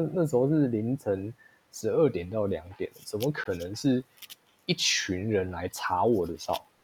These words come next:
不太可能。那第二个方式是机车的，就是交通工具查哨嘛。那我也没有听到机车的声音。那我现在确实听到的是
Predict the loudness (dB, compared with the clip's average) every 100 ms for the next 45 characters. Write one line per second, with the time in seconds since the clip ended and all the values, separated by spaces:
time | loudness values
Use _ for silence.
0 | _ -6 -2 0 -2 -4 -4 -6 -20 _
1 | _ _ _ _ -20 -20 -20 -20 _ _
2 | -2 0 8 10 10 10 4 4 2 4
3 | 4 2 2 2 2 4 6 6 4 2
4 | -4 -4 2 4 6 4 2 4 4 4
5 | 0 2 0 0 -6 -6 -8 -10 -20 _
6 | -18 -18 -18 -20 _ -8 2 4 4 -2
7 | _ _ 6 8 8 6 6 2 0 2
8 | 2 0 -8 -8 -12 -14 -14 0 2 2
9 | -2 0 2 4 6 8 8 4 _ _
10 | -4 4 6 6 2 -4 -2 2 4 4
11 | 0 0